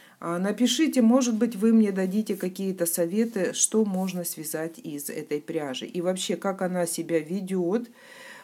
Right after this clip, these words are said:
а, там, после В Т О, и есть ли катыши. Ну, в общем, напишите мне, потому что это для меня новинка. Да, в принципе, как и, э,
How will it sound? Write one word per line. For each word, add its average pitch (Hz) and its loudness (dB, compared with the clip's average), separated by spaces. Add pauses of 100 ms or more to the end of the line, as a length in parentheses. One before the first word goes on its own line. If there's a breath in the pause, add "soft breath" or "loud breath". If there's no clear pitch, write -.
а, 160 -4 (1160 loud breath)
там, 139 -12
после 180 -2
В 156 -6
Т 151 -8
О, 226 2 (500 loud breath)
и 170 -4 (260 loud breath)
есть 185 -2
ли 160 -4
катыши. 208 0
Ну, 180 -6
в 202 0
общем, 196 -4 (280 loud breath)
напишите 214 0
мне, 220 6
потому 185 -2
что 185 -2
это 170 -4
для 170 -2
меня 180 -2
новинка. 185 -2
Да, 170 -2
в 185 -6
принципе, 233 0
как 190 -6
и, 185 0
э, 170 -6